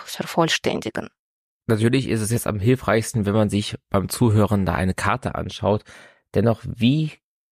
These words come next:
Speaker 2: würden Sie die geografische Lage Leningrads schildern?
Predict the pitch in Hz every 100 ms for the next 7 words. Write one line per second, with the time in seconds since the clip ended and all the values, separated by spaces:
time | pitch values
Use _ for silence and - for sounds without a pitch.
0 | _ - 113 123 131 110 117 - 98 -
1 | 107 98 - 90 123 139 127 95 107 107
2 | 101 107 107 98 98 98 - _ - _
3 | - - 131 139 143 135